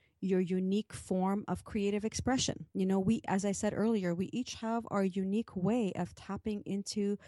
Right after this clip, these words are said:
that flow. And just because it doesn't fit into everybody else's, it doesn't mean that it needs to be just,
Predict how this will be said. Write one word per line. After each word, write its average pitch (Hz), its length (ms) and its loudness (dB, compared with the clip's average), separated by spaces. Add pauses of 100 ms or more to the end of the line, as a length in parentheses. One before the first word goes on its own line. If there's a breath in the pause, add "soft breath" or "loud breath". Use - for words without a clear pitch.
(220 loud breath)
that 190 300 -2
flow. 214 600 0 (400 soft breath)
And 190 380 0
just 233 180 -2
because 247 380 0
it - 260 -4 (120)
doesn't 214 360 -2
fit 233 320 -4
into - 320 -6
everybody 190 480 0
else's, 202 420 0
it 190 120 -2
doesn't 202 320 -2
mean 196 560 0 (340 loud breath)
that 185 220 2
it 190 140 -4
needs 196 460 2
to - 140 -6
be 185 540 -4 (260 soft breath)
just, 180 380 -2